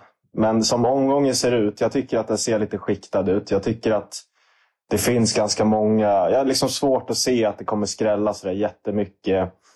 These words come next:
runt om i omgången, och, eh, nej, då kan inte jag gå på Månlycke till åttio procent. Det finns, han ser, han såg ju ändå, det såg ju ni också, han såg liksom, han ser lite trög ut så där sista biten, man behöver påminna honom.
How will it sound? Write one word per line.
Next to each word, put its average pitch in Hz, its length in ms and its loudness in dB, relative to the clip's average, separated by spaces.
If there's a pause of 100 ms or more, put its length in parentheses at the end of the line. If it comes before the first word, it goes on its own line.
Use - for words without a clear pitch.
runt 104 260 2
om 104 160 2
i 104 40 2
omgången, 107 760 2
och, 92 300 -4 (240)
eh, 87 320 2 (720)
nej, 117 260 2
då 117 120 0
kan 117 300 0
inte 110 140 0
jag 101 140 0
gå 117 240 0
på - 120 -4
Månlycke 98 600 0
till 90 200 -2
åttio - 520 -4
procent. 107 340 -2
Det 135 80 0
finns, 156 560 0 (640)
han 135 180 -2
ser, 151 520 2
han 135 180 0
såg 147 300 2
ju 135 60 4
ändå, 120 220 2 (120)
det 120 180 -2
såg 123 220 0
ju 120 60 4
ni 117 120 4
också, 117 280 -2
han 110 100 2
såg 127 260 0
liksom, 120 200 -2
han 120 80 2
ser 139 220 2
lite 123 180 -6
trög 113 420 0
ut 107 100 -2
så - 100 -4
där 107 80 0
sista 107 320 -6
biten, 107 380 -2
man 107 120 2
behöver 110 280 2
påminna 101 580 0
honom. 98 420 0